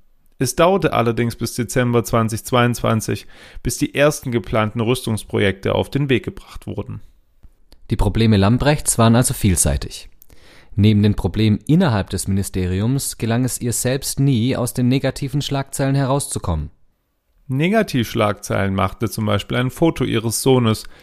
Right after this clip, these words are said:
Speaker 1: auf der Mitreise in einem Bundeswehrhubschrauber. Jüngst sorgte Lambrecht für Irri-, Irritationen mit einer auf Instagram verbreiteten Neujahrsbotschaft, in der sie begleitet von Silvesterfeuerwerk über den Ukraine-Krieg sprach.
Speaker 2: Letztlich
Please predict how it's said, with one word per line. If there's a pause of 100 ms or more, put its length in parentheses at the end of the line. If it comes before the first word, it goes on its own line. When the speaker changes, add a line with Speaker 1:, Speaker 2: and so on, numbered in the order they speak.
(180)
Speaker 1:
auf
der
Mitreise
in
einem
Bundeswehrhubschrauber. (400)
Jüngst
sorgte
Lambrecht
für
Irri-,
Irritationen (340)
mit
einer
auf
Instagram
verbreiteten
Neujahrsbotschaft,
in
der
sie
begleitet
von
Silvesterfeuerwerk (340)
über
den
Ukraine-Krieg
sprach. (880)
Speaker 2:
Letztlich